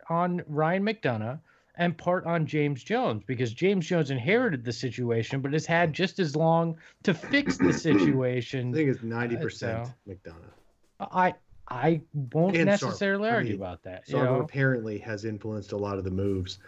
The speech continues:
Speaker 2: uh, that McDonough made, but, uh, James Jones has done almost nothing to create the roster that's here.
Speaker 1: So, uh, but I mean,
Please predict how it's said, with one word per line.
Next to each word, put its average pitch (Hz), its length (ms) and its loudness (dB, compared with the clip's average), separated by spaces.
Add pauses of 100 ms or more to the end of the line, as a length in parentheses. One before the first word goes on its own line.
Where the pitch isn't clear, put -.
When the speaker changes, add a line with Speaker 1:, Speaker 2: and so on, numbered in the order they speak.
(440)
Speaker 2:
uh, 101 360 2
that 104 140 4
McDonough 101 420 2
made, 92 360 4
but, 98 300 0
uh, 104 160 2
James 127 300 6
Jones 117 320 4
has 107 120 0
done 104 200 -2
almost 113 400 0
nothing 98 560 -2 (220)
to 104 240 4
create 101 400 4
the 90 100 0
roster 92 420 0
that's 85 240 -4
here. - 300 -10 (440)
Speaker 1:
So, 131 340 -2
uh, 151 120 -2
but 151 300 2
I 151 120 4
mean, 160 400 4